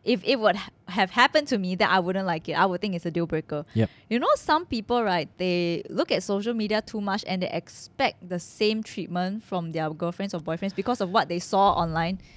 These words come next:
Speaker 2: Ooh.
Speaker 1: Like, you know how other people treats their girlfriend, boyfriend, and be like, "Oh, why aren't you doing that to me?" Like, you know?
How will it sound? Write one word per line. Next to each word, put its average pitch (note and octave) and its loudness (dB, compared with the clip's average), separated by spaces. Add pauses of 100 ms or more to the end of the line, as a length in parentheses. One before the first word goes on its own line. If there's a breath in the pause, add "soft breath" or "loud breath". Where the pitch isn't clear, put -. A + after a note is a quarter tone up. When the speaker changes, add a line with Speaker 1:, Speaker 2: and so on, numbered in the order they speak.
(140 soft breath)
Speaker 2:
Ooh. F#3 -4
Speaker 1:
Like, F3 -2
you G3 -2
know G#3+ 2
how C4 6
other A3+ 6
people A#3+ 4
treats A3+ -2
their F#3 2
girlfriend, G#3 2
boyfriend, G3+ 2
and G#3 -4
be - -8
like, - -6 (100)
"Oh, C4+ -2
why C4 2
aren't C4 -2
you C4 4
doing A#3+ -2
that A3 0
to A#3 -8
me?" A3 -4
Like, G#3+ 0 (640 soft breath)
you G3+ -4
know? A3+ -4